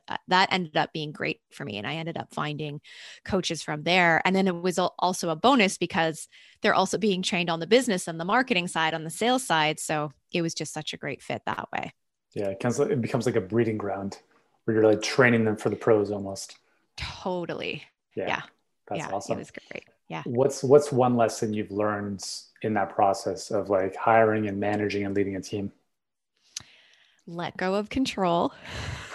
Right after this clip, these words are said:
Speaker 1: <laughs> Let go of it, 'cause, yeah, it's just gonna drive you crazy. And, um, it's,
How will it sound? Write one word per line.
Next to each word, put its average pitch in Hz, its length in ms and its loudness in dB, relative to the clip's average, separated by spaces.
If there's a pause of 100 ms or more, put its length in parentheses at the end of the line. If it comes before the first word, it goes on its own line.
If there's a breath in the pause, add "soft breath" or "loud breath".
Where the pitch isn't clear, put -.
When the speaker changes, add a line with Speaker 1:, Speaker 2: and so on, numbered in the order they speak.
Speaker 1:
<laughs> 349 80 -6 (840 loud breath)
Let 180 240 0
go 269 280 6
of 269 60 0
it, 294 260 4
'cause, 190 400 4 (120)
yeah, 170 340 2
it's 185 160 0
just 190 140 -4
gonna 190 180 2
drive 165 260 0
you 202 120 -4
crazy. 170 560 -2 (480 loud breath)
And, 185 520 2 (200)
um, 175 420 0 (640)
it's, 226 260 4